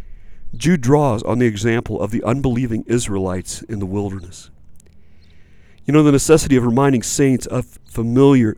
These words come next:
scripture facts i-, is one that ought to remind all of us who are teachers that, uh, it's okay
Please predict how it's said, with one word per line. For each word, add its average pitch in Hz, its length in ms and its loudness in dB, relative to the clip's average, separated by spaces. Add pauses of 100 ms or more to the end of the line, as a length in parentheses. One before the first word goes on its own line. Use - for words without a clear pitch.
scripture - 480 0
facts 98 540 -4 (600)
i-, 123 60 0
is 120 260 2
one 131 220 6
that 123 140 4
ought 127 140 2
to 120 60 0
remind 117 440 2
all 135 240 4
of 104 80 0
us 98 160 0
who 110 100 -2
are 92 80 0
teachers 123 640 -2 (500)
that, 113 380 0
uh, 107 180 0
it's 117 180 0
okay 110 560 0